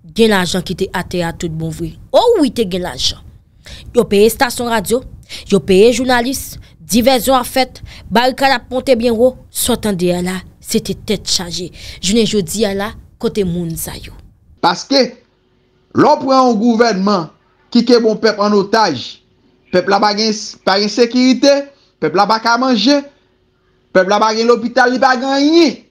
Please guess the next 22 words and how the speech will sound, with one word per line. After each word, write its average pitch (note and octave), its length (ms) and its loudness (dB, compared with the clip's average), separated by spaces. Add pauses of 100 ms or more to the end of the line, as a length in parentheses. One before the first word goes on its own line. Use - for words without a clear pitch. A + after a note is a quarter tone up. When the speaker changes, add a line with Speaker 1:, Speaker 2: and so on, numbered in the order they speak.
(260)
Speaker 2:
Ou D#4 140 4
pour C#4+ 180 2
un C#4 60 4
bourgeois C4 680 2 (120)
qui - 120 -6
pas C#4+ 180 2
jamais A#3+ 220 -2
créé C4+ 380 4 (100)
rien D#4 560 4
dans A#3+ 220 2
le - 40 -10
pays, D#3+ 400 0 (240)
même A#3+ 220 4
l'hôpital, B3 760 2
il F3 80 -14
pas F#3 200 0
jamais F3+ 180 -4
créé F#3 140 -2 (180)
dans G3 80 2
le G3+ 80 0
pays, A#3 260 2 (480)
bourgeois, A3 880 4